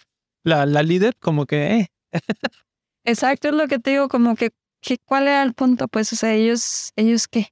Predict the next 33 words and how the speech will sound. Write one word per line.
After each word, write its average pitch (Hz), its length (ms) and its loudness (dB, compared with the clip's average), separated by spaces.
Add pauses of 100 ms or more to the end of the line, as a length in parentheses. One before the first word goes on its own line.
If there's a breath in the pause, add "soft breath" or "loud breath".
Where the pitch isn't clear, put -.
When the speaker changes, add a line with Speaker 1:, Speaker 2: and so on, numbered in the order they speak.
(140)
Speaker 1:
No, 233 200 2
pues 101 160 -4
ellos 139 300 -2
estaban 180 420 0
en 170 100 0
su 160 140 0
revolución, 139 880 0
o 135 100 0
sea, 135 480 0
ellos 175 340 2
eran 196 280 2
la 165 100 2
resistencia 151 760 0
y 123 60 -2
todo, 202 300 0
pero 139 280 0
creo 156 240 -2
que, 190 480 0 (100)
ah, 180 300 -2
la 165 140 2
líder 170 320 2
como 147 220 0
que 147 120 -2
no, 151 240 0
no, 156 160 0
no, 151 460 0
no 160 260 2
tuve 180 280 0
empatía 156 460 0
con 160 180 0
ella, 143 240 2
o 131 40 0
sea, 135 480 0